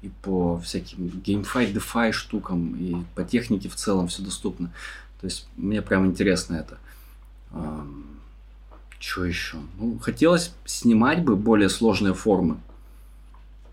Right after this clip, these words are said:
Там, не обязательно фильм, но, может быть, клипы на потоке,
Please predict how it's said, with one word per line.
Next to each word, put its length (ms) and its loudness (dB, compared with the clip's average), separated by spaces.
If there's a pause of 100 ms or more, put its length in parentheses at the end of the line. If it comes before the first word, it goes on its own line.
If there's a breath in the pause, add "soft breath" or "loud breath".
(480)
Там, 240 -8 (280)
не 140 4
обязательно 480 4
фильм, 340 4
но, 80 6
может 240 4
быть, 140 -4
клипы 340 4
на 100 6
потоке, 520 0